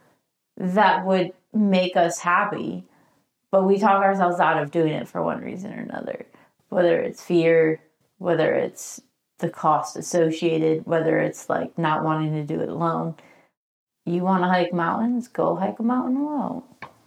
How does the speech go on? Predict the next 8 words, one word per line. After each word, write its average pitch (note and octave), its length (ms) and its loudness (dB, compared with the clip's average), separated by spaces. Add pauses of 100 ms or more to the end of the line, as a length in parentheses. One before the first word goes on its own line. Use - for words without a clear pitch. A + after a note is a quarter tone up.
(1700)
You F#3 240 -2
wanna F#3 320 0
go G3 560 0
on F#3+ 200 0
vacation? G#3 840 -2 (440)
Go E3+ 200 2
on G3 200 -2
vacation. A#3 960 -4